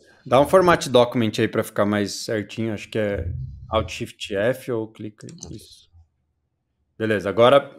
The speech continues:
vamos embaixo do if. E a gente vai pôr o código. Então, se ele tiver o dog presente, a gente retorna e acabou. Ele já vai retornar a função. Dá um enter aí.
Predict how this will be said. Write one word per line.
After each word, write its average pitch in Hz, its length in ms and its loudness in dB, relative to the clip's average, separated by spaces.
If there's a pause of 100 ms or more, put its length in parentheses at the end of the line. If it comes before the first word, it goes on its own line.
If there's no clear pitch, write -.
vamos 123 300 2
embaixo 123 380 4
do 135 160 0
if. 127 320 2
E - 1800 -18
a 110 40 -6
gente 98 120 -8
vai 113 120 2
pôr 117 180 -2
o 117 60 0
código. 123 500 2
Então, 120 220 2
se 170 240 0
ele 214 180 6
tiver 156 560 4
o 147 60 -2
dog 135 300 6
presente, 156 580 2
a - 20 -4
gente 202 140 -6
retorna 185 400 4
e - 20 -16
acabou. 180 460 0
Ele 98 120 -10
já 107 100 0
vai 107 120 2
retornar 123 380 2
a 123 40 0
função. 127 400 -4
Dá 107 120 4
um 120 140 4
enter 113 280 0
aí. 113 380 -2